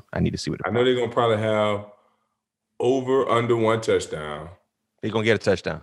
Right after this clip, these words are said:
Speaker 1: He getting
Speaker 2: Yeah,
Speaker 1: one
Speaker 2: he does.
Speaker 1: He gonna, he getting one
Speaker 2: Oh, he
Speaker 1: tonight.
Speaker 2: got thirty-three yards, over under on thirty-three point five yards.
Speaker 1: I'm, I, you know what? Friend of the show,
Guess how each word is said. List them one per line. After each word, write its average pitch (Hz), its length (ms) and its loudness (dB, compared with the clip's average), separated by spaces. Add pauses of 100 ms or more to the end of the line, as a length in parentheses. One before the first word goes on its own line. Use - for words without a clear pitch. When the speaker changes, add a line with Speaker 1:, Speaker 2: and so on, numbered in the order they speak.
(560)
Speaker 1:
He 104 100 -2
getting 92 200 4
Speaker 2:
Yeah, - 20 2
Speaker 1:
one 95 100 2
Speaker 2:
he 85 40 -8
does. 110 200 4
Speaker 1:
He 90 100 -4
gonna, 85 180 -8 (360)
he 110 120 0
getting 113 220 0
one 110 140 2
Speaker 2:
Oh, 107 40 2 (120)
he 120 80 0
Speaker 1:
tonight. - 20 -6 (160)
Speaker 2:
got - 80 -4
thirty-three 143 440 2
yards, 123 380 2
over 117 260 2
under 110 320 2
on 107 100 -4
thirty-three 117 380 0
point 110 300 0
five 110 260 4
yards. 87 480 0 (880)
Speaker 1:
I'm, 196 280 0
I, 170 140 2
you 202 120 2
know 233 120 2
what? - 400 -2
Friend 202 240 0
of 175 100 0
the 151 120 -2
show, 170 400 0